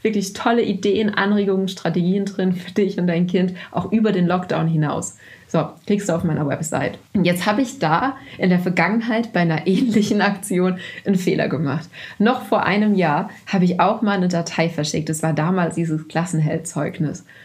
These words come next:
Und da habe ich, glaube ich, gesagt, jeder, der <laughs> möchte, ich muss lachen, ne? Jeder, der möchte, schickt mir einfach eine E-Mail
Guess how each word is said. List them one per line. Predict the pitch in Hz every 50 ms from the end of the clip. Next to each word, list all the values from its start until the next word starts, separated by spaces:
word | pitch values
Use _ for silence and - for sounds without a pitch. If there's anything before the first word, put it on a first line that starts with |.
| - - -
Und | - 185 180 180
da | 170 190
habe | 220 226
ich, | 214 208 -
glaube | 190 190 185
ich, | 185 180
gesagt, | - 175 175 165 165 175 180 180 - -
jeder, | 185 170 196 208 262 320
der | - - - 226 208 -
<laughs> | 202
möchte, | 214 208 - - - - - 170 180 208 - - - - -
ich | - - -
muss | 175 170 170 - - 180 175 185 180 - -
lachen, | 165 170 175 - 165 160
ne? | 175 - - - - - - - - -
Jeder, | - 240 247 262 254
der | 214 214
möchte, | 202 208 233 240 - 247 226
schickt | 226 - 254 247 -
mir | 220 190 196
einfach | 208 208 214 196
eine | 214 202 175
E-Mail | 190 220 240 220 202 180 180 202 233 -